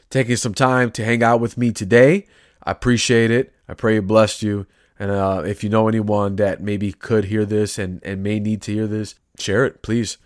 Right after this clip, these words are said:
By all means, it would obviously help me, but ultimately, I, I'm hoping it will help whoever that person is to see Christ and Christ alone.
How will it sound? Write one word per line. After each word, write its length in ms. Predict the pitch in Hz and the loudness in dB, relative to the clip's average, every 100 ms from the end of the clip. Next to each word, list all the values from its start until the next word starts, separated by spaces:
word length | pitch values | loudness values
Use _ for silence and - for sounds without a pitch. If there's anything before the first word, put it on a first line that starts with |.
| _ _ | _ _
By 100 | 92 | -4
all 140 | 101 | -4
means, 340 | 101 95 85 - | -2 -4 -6 -8
it 160 | 98 90 | -8 -6
would 260 | 101 92 - | -8 -10 -6
obviously 340 | 101 98 95 95 | -4 -4 -6 -6
help 200 | 95 90 | -4 -2
me, 360 | 110 113 110 _ _ _ _ _ _ - | 0 0 -2 _ _ _ _ _ _ -6
but 180 | 104 95 101 | -2 -2 -2
ultimately, 580 | 110 104 101 101 98 | -2 -4 -4 -2 -2
I, 140 | - - _ | -4 -8 _
I'm 140 | 98 87 | -10 -6
hoping 340 | 110 - 101 | -6 -4 -4
it 60 | 101 | -4
will 140 | 92 | -4
help 340 | 90 104 - - | -2 -4 -4 -8
whoever 360 | - 104 104 | -6 -4 -2
that 160 | 98 92 | -4 -6
person 300 | 98 - 98 | -8 -8 -6
is 240 | 95 87 _ _ _ _ - | -6 -8 _ _ _ _ -14
to 100 | 90 | -10
see 220 | - 104 | -6 -6
Christ 500 | - 90 85 - - _ _ _ _ _ _ _ - | -6 -8 -8 -12 -16 _ _ _ _ _ _ _ -16
and 120 | 92 | -8
Christ 260 | 87 82 | -8 -8
alone. 220 | 80 73 | -10 -12